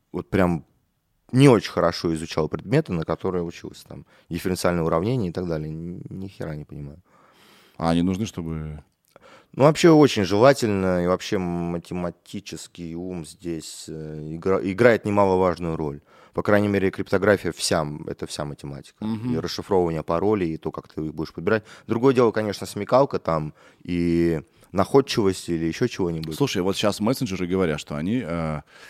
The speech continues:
Speaker 2: как называется, end-to-end шифрование, да, как-то, как-то так они говорят. Как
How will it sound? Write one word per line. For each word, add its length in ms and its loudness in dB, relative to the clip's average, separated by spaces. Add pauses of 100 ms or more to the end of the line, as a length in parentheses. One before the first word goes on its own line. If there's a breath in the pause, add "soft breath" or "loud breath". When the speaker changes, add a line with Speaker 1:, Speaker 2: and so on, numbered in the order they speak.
(180 loud breath)
Speaker 2:
как 180 -12
называется, 360 -6
end-to-end 540 0
шифрование, 760 -4
да, 380 -6
как-то, 260 -14 (180)
как-то 220 -16
так 220 -10
они 160 -10
говорят. 240 -12 (140)
Как 140 -12